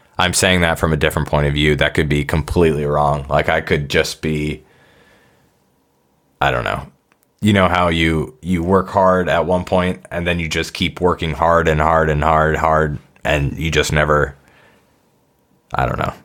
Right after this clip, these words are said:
You never really see an end to it, or you see those people who do that, and then they're gonna have a panic attack or stress attack, or I, I used to be that, like, when I first started working at,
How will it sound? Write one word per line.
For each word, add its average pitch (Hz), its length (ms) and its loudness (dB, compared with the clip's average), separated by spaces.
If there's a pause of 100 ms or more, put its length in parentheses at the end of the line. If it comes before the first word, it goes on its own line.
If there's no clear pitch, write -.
(300)
You 90 120 4
never 82 260 2
really 78 320 4
see 80 260 0
an 71 100 0
end 73 260 0
to 85 180 0
it, - 200 -2 (420)
or 82 180 2
you 80 160 -2
see 85 240 0
those 87 200 2
people 90 300 0
who 90 160 2
do 92 180 2
that, 95 440 2 (580)
and 80 180 -2
then 78 180 0
they're 80 140 0
gonna 80 220 -2
have 78 220 0
a 71 320 -2 (260)
panic 85 380 -2
attack 90 600 0
or 69 380 -6 (180)
stress - 480 0
attack, 87 600 0
or 71 380 0 (440)
I, 131 240 0
I 95 100 2
used 98 280 2
to 73 80 -2
be 71 120 0
that, 69 280 0
like, 71 220 -4
when 73 120 -2
I 69 60 0
first 76 240 0
started 73 180 2
working 71 300 -2
at, 71 180 -4